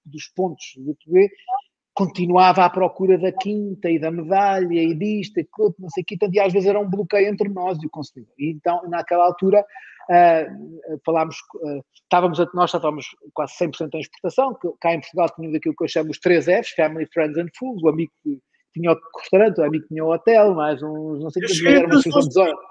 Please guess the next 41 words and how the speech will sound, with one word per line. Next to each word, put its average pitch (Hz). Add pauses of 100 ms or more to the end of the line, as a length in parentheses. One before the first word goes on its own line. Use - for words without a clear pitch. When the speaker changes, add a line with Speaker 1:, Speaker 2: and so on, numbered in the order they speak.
(260)
Speaker 2:
Eu 208
cheguei 247
até 262
os 220
vossos 226
vinhos. 135 (720)
Speaker 1:
Exatamente, 170
era 190
uma 214
situação 185
mais 160
desorganizada, 160
não 180
era 190
uma 185
coisa 170
ainda 160
organizada, 180
e 226
depois 262 (500)
começámos 233
a 226
perceber 220
que 226 (380)
estava 202
complicado 185
trabalhar 180
com 180
o, 180
o, 208 (360)
com -
o 156
distribuidor 175
normal. 147
E 160
base... 185
e, 208
ou 208
então, 226
quando, 165 (140)
que... 180